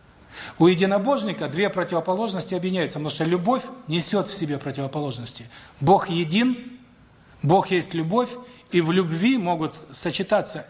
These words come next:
любые самые масштабные противоположности. Поэтому возникает тогда истина. Если в суде есть прокурор, адвокат, судья как бы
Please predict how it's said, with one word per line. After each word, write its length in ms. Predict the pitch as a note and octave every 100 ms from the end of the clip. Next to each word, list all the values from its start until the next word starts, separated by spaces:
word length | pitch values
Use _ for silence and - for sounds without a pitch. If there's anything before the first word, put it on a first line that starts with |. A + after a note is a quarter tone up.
| -
любые 680 | E3+ B3 C4+ G#3 F3+ C3+ B2+
самые 460 | - A3 A3+ A3
масштабные 540 | F#3+ D#3+ - F#3 F3+ D#3
противоположности. 880 | D#3 D#3 D#3 D#3+ C3+ A2+ A#2 - - - - - - -
Поэтому 520 | E3 A3+ A3+ F3 C#3+
возникает 560 | C#3+ C#3 D3+ F#3+ G3+ G3
тогда 300 | D#3+ C#3 E3+
истина. 920 | F3 G3 G#3+ - E3+ E3+ C#3 A#2+ A2+ - - - - - - - - - - -
Если 360 | D#3 A3 G#3+
в 60 | F3+
суде 360 | G3+ F3 F3
есть 320 | C3+ A2+ - -
прокурор, 440 | - D3+ F#3 E3+ D3+
адвокат, 440 | C3 C#3+ G#3 - - - - -
судья 500 | - E3 D3+ F#3 C4
как 300 | - E3+ C3
бы 140 | B2